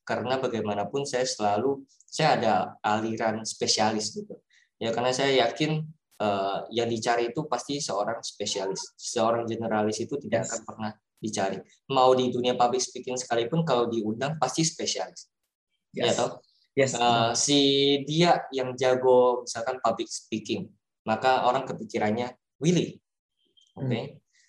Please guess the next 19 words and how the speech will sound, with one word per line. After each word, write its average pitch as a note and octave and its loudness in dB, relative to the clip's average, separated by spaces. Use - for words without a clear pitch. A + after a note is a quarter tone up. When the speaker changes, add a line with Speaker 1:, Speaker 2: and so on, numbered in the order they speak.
Speaker 1:
Kalau C3+ 2
misalkan B2+ -2
orang B2 -4
nyari, B2 -2
let's A#2+ -2
say, C#3 -2
eh, A2 -2
how A#2+ -2
to G#2+ -2
turn A#2+ -6
your A2 -4
expertise - -8
into - -10
product, A2+ 0
ya, G#2 -4
bagaimana G#2+ -2
caranya G#2+ -2
grow G#2 0
up, G#2 -2